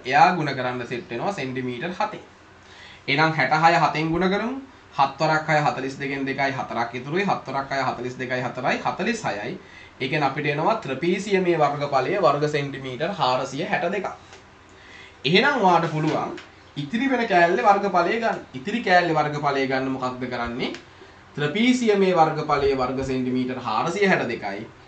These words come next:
එයාගෙන් අපි අඩු කරනවා අපි කපා ගන්න වෘත්තයේ වර්ගඵලය.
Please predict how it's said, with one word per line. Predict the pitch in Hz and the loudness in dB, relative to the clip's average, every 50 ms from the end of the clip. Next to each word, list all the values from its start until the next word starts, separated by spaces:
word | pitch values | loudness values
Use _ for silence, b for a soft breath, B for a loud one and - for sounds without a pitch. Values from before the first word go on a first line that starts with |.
| - | -6
එයාගෙන් | - 123 147 165 185 208 220 220 208 185 | 0 4 8 8 8 8 6 4 2 2
අපි | 165 147 147 | 2 2 2
අඩු | 127 127 139 | 0 0 0
කරනවා | 143 170 180 175 151 135 123 120 120 123 127 - - | 0 2 2 2 2 0 -2 -2 -4 -4 -6 -8 -8
අපි | - 123 - 156 139 | -8 -8 -6 -6 -4
කපා | 131 123 - 143 151 160 160 | -4 -2 2 4 6 6 6
ගන්න | 160 165 170 208 254 240 180 | 4 2 0 0 -2 -2 -2
වෘත්තයේ | 156 151 160 170 185 180 - 175 170 180 214 226 | -2 -2 -2 -2 -2 -2 2 4 6 6 6 6
වර්ගඵලය. | 202 185 185 165 160 151 127 123 - 95 | 4 2 0 -2 -4 -4 -6 -8 -10 -10